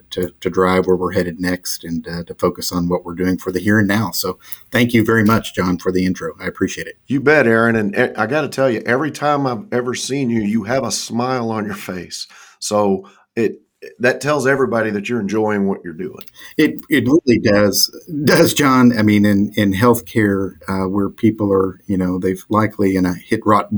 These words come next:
Speaker 1: rock bottom at a, you know, a time in their life where a lot of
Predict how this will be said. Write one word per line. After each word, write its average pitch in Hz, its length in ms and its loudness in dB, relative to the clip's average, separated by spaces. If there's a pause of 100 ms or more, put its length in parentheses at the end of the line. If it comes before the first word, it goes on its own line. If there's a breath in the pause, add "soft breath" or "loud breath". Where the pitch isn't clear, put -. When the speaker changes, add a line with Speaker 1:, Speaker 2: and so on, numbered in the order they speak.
(140)
Speaker 1:
rock 110 240 2
bottom 101 500 2
at 95 160 -4
a, 92 240 -4 (540 soft breath)
you 98 100 -2
know, 92 400 0
a 104 80 0
time 113 260 2
in 101 60 2
their 98 160 2
life 101 400 0
where 92 460 0 (100)
a 98 40 0
lot 95 380 0
of 95 200 -2